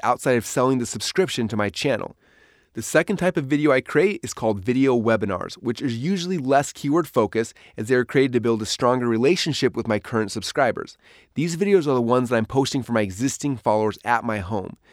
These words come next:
These are the videos I use to sell things. I'll still try to find keywords to rank for, but oftentimes I'm just trying to create or teach something that may or may not fit inside of a certain keyword phrase. I use the Perfect Webinar script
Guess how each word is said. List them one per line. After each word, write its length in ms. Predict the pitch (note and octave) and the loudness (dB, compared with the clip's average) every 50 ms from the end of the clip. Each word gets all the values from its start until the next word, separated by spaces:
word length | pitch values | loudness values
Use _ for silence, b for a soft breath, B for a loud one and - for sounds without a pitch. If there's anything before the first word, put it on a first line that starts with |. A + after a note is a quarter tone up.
| b b b b b | b b b b b
These 220 | - B2+ D3 D3+ | -2 -2 0 2
are 40 | E3+ | 2
the 80 | E3 D3 | 2 2
videos 360 | A#2+ C3+ C#3+ C#3+ D3 C3+ A#2+ | 2 4 4 4 4 4 4
I 60 | A#2+ | 2
use 240 | A#2+ A#2+ A#2+ A#2 G#2+ | 2 4 2 0 0
to 80 | - G#2 | -4 -8
sell 280 | - - - E3 D#3 | -8 -2 0 0 0
things. 380 | - - A2 G2 A2+ A2+ - _ b b b b b | 0 -2 -8 -10 -10 -14 -18 _ b b b b b
I'll 120 | b - C3 | b 0 0
still 320 | - - - F#3+ G3 G#3+ | 0 0 2 4 4 4
try 140 | - G#3 F#3 | 4 0 -2
to 60 | E3 | 0
find 240 | - D#3 C3+ B2+ A#2 | 2 2 2 2 0
keywords 400 | - - D3 C#3 C3+ C3 A2 - | -2 -2 0 0 2 0 -2 -4
to 100 | - - | -8 -2
rank 240 | G2+ A2+ B2 C#3+ C#3 | 0 2 2 2 0
for, 320 | - - G#2+ F#2+ F#2+ F#2 F2+ | -2 -6 -6 -4 -4 -4 -4
but 160 | F2 - - | -6 -4 -2
oftentimes 520 | A#2+ C#3+ F#3+ - G3+ D#3+ D#3 C#3+ C3+ B2 | 0 0 0 0 0 0 2 2 2 2
I'm 140 | - A#2 A2 | 0 -4 -4
just 300 | G2 G#2 D3 E3 - - | -2 -2 -2 -2 -2 0
trying 140 | - D#3+ D3 | 0 0 0
to 60 | C3+ | 0
create 300 | - - - C#3 C3+ C3 | -2 0 0 2 2 2
or 140 | - A#2+ A2 | 0 -2 -4
teach 260 | - - - D#3+ - | -4 -6 -12 -8 -6
something 320 | - - C3 A#2 B2 A#2 | -2 -2 0 0 2 0
that 80 | A2 G#2 | 0 0
may 320 | A2+ A2 A#2 B2+ D3 D3 | 2 2 2 2 2 2
or 80 | C#3 B2+ | 2 2
may 120 | A#2+ A#2 | 2 2
not 180 | A#2 A#2 G2 - | 2 0 0 -2
fit 160 | - A#2+ A2+ | -2 -4 -4
inside 240 | G#2+ G#2 - A2 G#2 | -2 -2 0 0 0
of 80 | G2 G2+ | 0 -2
a 40 | |
certain 260 | - - A2+ G#2 G#2 G2+ | -4 -4 -4 -4 -6 -8
keyword 360 | - - G#2 G2 G2 F#2+ F2+ | -10 -8 -6 -4 -4 -4 -4
phrase. 400 | - - A#2 G2+ F#2 - - - b b b b b b b b | -2 0 0 0 0 -4 -16 -20 b b b b b b b b
I 80 | - G#2+ | -4 0
use 340 | A2+ B2 C#3+ F3 F#3 E3 E3 | 2 2 2 2 0 0 -2
the 60 | E3 | -4
Perfect 360 | - - C#3+ C3+ - C#3 B2 | -2 0 0 0 0 0 2
Webinar 320 | C#3 B2+ B2 C#3 C#3+ D3 | 2 2 4 2 0 0
script 460 | - - - - A#2+ G2+ G2+ - - | 0 -2 -2 0 0 0 0 -2 -8